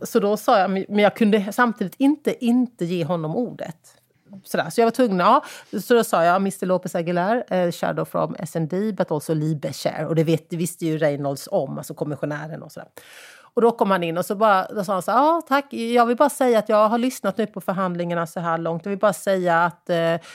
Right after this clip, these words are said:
vår, eh, rapportör, eh, Alice Bakunke, hon gör ett fantastiskt arbete. Hon har ett enigt parlament bakom sig och, eh,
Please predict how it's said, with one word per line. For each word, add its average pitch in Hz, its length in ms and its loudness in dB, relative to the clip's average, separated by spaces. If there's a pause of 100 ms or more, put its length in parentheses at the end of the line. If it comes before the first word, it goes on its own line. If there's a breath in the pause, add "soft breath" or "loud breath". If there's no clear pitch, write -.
vår, 226 380 2
eh, 202 760 4
rapportör, 196 680 0
eh, 196 180 0
Alice 190 240 -2
Bakunke, 175 520 -6
hon 185 140 -2
gör 185 100 2
ett 175 80 -4
fantastiskt - 720 -4
arbete. 202 760 0
Hon 202 180 0
har 196 100 4
ett 190 180 -4
enigt 220 420 0
parlament 202 560 0
bakom 190 440 0
sig 185 400 -2
och, 180 320 -4
eh, 175 200 0